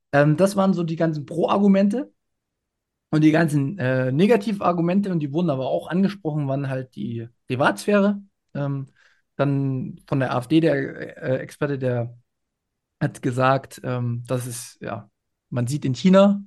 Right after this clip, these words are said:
äh, was die Gefahren sind. Ähm, man sieht, dass man immer in der Politik auch wechselnde Ämter hat und, ähm, wenn das sich einmal ändert, äh, kann man das halt als Überwachungstool nehmen, aber halt auch als Machttool,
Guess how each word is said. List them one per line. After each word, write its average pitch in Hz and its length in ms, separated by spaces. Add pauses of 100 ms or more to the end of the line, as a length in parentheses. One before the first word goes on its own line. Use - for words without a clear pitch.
(100)
äh, 147 60
was 143 360
die 165 100
Gefahren 151 420
sind. 160 300 (640)
Ähm, 135 540
man 135 220
sieht, 160 240
dass 147 180
man 135 640
immer 160 260
in 147 80
der 139 80
Politik 151 560
auch - 220
wechselnde 147 380
Ämter 180 320
hat 147 260
und, 127 420
ähm, 120 460 (260)
wenn 156 200
das 139 200
sich 131 220
einmal 131 220
ändert, 156 560
äh, 127 140
kann 135 180
man 135 140
das 127 200
halt 127 240
als 127 240
Überwachungstool 160 680
nehmen, 143 260
aber 135 220
halt 131 200
auch 131 140
als 120 240
Machttool, 160 840